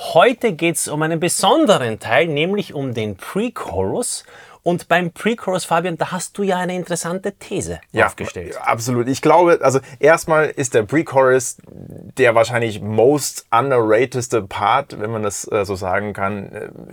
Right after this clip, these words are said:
Speaker 2: eben in all diesen Songparts, die es so gibt. Und ich glaube,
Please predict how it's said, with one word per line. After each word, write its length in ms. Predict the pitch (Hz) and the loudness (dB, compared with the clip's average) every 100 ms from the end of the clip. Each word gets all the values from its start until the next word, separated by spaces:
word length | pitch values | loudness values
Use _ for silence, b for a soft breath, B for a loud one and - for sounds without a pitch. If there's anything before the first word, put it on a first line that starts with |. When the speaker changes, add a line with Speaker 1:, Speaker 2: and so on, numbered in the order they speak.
| - | -10
Speaker 2:
eben 340 | - 110 107 107 | -4 -4 -4 -8
in 320 | - 110 104 | -10 -10 -8
all 240 | - 113 123 | -2 0 0
diesen 460 | 113 113 107 98 | -4 -4 -6 -6
Songparts, 640 | 92 113 131 101 90 92 - | -4 -2 -2 -4 -4 -4 -6
die 120 | 101 | -10
es 100 | 92 | -8
so 100 | 90 | -6
gibt. 320 | 107 - _ B B B B B B B B B _ _ _ | -4 -6 _ B B B B B B B B B _ _ _
Und 180 | 139 135 | 2 2
ich 240 | 127 - _ _ _ _ _ _ - | -4 -6 _ _ _ _ _ _ -2
glaube, 520 | 127 147 139 98 | 4 4 6 4